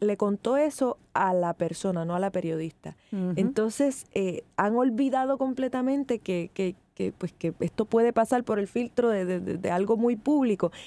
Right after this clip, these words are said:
Speaker 1: Y me, y hay un dilema ético, porque yo digo, "Bueno, pero ya saben que estamos en una entrevista, yo prendí la grabadora, me dieron permiso para usar la grabadora,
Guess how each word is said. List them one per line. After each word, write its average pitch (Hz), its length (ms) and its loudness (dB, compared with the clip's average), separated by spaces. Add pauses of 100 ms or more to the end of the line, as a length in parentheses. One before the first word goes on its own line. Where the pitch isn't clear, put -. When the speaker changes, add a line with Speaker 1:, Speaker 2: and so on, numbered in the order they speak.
(120)
Speaker 1:
Y 233 140 4
me, 226 200 4
y 240 140 6
hay 254 220 6
un 359 120 4
dilema 269 460 4
ético, 190 400 2
porque 196 320 2
yo 208 160 2
digo, 202 240 4
"Bueno, 285 320 0
pero 175 320 0 (100)
ya 170 160 0
saben 233 240 0
que 277 100 0
estamos 269 340 0
en 269 60 2
una 269 120 2
entrevista, 320 640 0 (200)
yo 220 160 4
prendí 220 280 2
la 247 100 4
grabadora, 285 560 2
me 240 140 0
dieron 185 240 0
permiso 226 380 0
para 262 200 -2
usar 262 180 -2
la 269 120 0
grabadora, 277 600 0